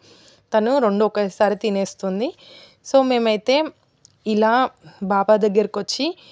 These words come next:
ఇవన్నీ అయితే మొక్కు, మొక్కు అయితే తీర్చుకున్నాము. మొక్కు తీర్చుకొని ఇంకా కిందికైతే దిగుతున్నాము. అక్కడికి వచ్చిన భక్తులైతే చాలామంది ఉన్నారనమాట. సండే రోజు వెళ్ళాం కాబట్టి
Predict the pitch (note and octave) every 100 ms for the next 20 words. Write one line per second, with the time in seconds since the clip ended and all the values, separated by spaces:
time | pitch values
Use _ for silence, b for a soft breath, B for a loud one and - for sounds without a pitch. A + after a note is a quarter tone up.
0 | B - G#3+ G3 G3 G#3+ G3+ F#3+ C4 B3
1 | G3 - G3+ G3 - A3 G#3 A#3+ A3 G#3
2 | - - G3 F#3+ A3+ G#3+ F#3 G#3+ F#3+ G3+
3 | - - G3+ C4 A3 G#3+ - G3+ G3+ G#3+
4 | G3 A#3+ D#4+ B B B _ G3 G3+ G#3
5 | G#3+ G3 F#3+ B3+ F#4 b b _ _ _
6 | _ - - G#3+ G#3 G#3 - G#3+ F#3 F#3
7 | _ A3 G#3 F#3+ A#3+ B3 - F#3 D#3+ F#3+
8 | A3 G3+ F#3+ G3+ G#3 - _ - _ A3+
9 | A3 G#3+ G#3+ G#3+ G3+ G3+ F#3 B3 A3+ G#3
10 | G#3+ A3+ G#3+ G3+ G3 G3+ G3+ G3 F#3+ F#3